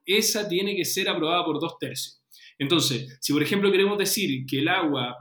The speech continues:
va a ser, eh, un bien de uso público con un enfoque de derecho humano, ese artículo tiene que ser aprobado por dos tercios de los convencionales constituyentes, es decir, ciento tres, para que entre a esta bolsa de normas constitucionales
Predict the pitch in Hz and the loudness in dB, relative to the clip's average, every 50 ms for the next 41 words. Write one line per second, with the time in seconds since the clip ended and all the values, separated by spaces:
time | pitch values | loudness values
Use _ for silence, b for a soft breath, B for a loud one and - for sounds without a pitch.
0 | 131 147 151 - - - 185 180 175 151 135 131 131 - - 151 135 127 127 127 | -6 -4 -4 -2 -2 -2 0 0 0 0 -2 -4 -6 -8 -6 -4 -4 -2 -2 -2
1 | 131 131 - 160 151 156 156 156 143 139 175 190 190 175 156 143 143 151 156 - | -4 -4 -2 -2 -2 -2 -2 -4 -8 -4 -2 0 0 0 0 0 0 -2 -2 0
2 | - 170 156 156 202 208 202 175 147 143 135 123 127 123 120 135 139 160 160 156 | -2 -2 -2 -2 -4 -4 -2 0 2 2 2 0 0 -2 -2 0 0 0 0 0
3 | 151 151 - - 180 180 170 165 156 143 143 151 170 180 180 - - 160 165 202 | -2 -4 -2 -2 -2 0 2 2 2 2 2 2 0 0 0 0 0 0 2 2
4 | 220 240 247 285 320 - _ b b b b - 208 202 - 233 226 214 - - | 0 0 -2 -2 -4 -6 _ b b b b 0 2 4 4 4 2 2 2 2
5 | 294 285 - 208 185 226 294 330 - _ _ _ _ _ - 185 185 185 185 180 | 2 2 2 0 -2 -2 -4 -4 -8 _ _ _ _ _ -2 0 0 2 2 0
6 | - - 190 190 180 165 165 160 160 151 135 131 135 120 123 123 180 202 202 - | 0 0 0 0 0 2 2 2 2 0 0 0 -2 -2 -2 -2 -2 -4 -4 -4
7 | - 262 233 226 214 - - 139 120 120 139 151 302 - - - 147 160 175 185 | -2 -2 -2 0 -2 -4 -4 -4 -4 -4 -2 -2 -2 -2 -4 -4 -6 -6 -4 -4
8 | 190 - - 233 226 233 214 196 220 269 285 - - _ _ _ - 165 156 - | -4 -4 -2 -2 -2 -2 -2 -2 -2 -4 -4 -8 -12 _ _ _ -4 -4 -4 -4
9 | - - - 202 214 196 247 233 208 196 190 220 240 277 - b b b b - | -4 -8 -8 -6 -4 0 0 0 0 -2 -4 -6 -6 -8 -8 b b b b -6
10 | 135 131 135 131 135 160 151 139 147 135 - - - - 185 214 226 214 208 - | -4 -2 -2 0 0 0 0 0 -2 -6 -4 -4 -2 0 0 0 0 0 -2 -2
11 | 160 147 - - 196 165 196 - - - - - _ _ _ b b b b b | -2 0 0 0 0 0 0 -2 -6 -6 -8 -14 _ _ _ b b b b b
12 | b _ - 180 185 202 220 202 180 180 185 208 226 226 202 - 233 220 254 233 | b _ 0 2 2 4 2 2 4 4 4 4 4 0 0 0 -2 0 0 0
13 | - 160 180 165 - - 165 165 185 233 269 254 - - - - 254 254 262 - | 0 0 -2 -2 -2 -2 -2 2 2 2 2 2 0 0 0 -2 -2 -6 -10 -8
14 | - 170 170 175 185 202 202 196 196 196 - 202 - - 156 165 160 - 190 175 | -4 -2 -2 0 0 -2 -2 -2 -4 -4 -6 -6 -6 -6 -6 -4 -4 -4 -4 -4
15 | 190 180 180 202 247 269 | -4 -4 -4 -4 -6 -6